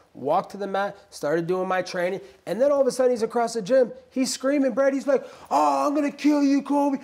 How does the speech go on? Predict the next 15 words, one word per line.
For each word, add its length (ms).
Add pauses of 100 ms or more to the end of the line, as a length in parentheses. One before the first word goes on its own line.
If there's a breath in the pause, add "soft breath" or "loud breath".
(140 loud breath)
I 100
can't 240
believe 260
you 60
said 240
this, 100
man. 180 (200 loud breath)
I'm 140
gonna 140
f 40 (280)
you 100
up. 100
Let's 200
do 280
it. 100